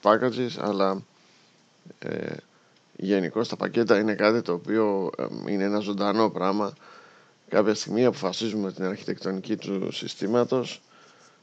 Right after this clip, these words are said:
και αναθέτουμε σε, ε, ενι-, ενιολογικά,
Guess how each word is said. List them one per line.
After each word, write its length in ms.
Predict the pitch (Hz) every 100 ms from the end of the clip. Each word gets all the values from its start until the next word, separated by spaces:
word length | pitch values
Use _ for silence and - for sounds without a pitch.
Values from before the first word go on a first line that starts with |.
| _ _ -
και 140 | - 104 107 98 67
αναθέτουμε 680 | 95 85 110 110 117 110
σε, 420 | 107 101 92 82 - - - _ _ _ _ _ - -
ε, 80 | - - - - -
ενι-, 320 | 90 85 -
ενιολογικά, 1160 | 107 110 107 101 95 101 101 95 123 123 113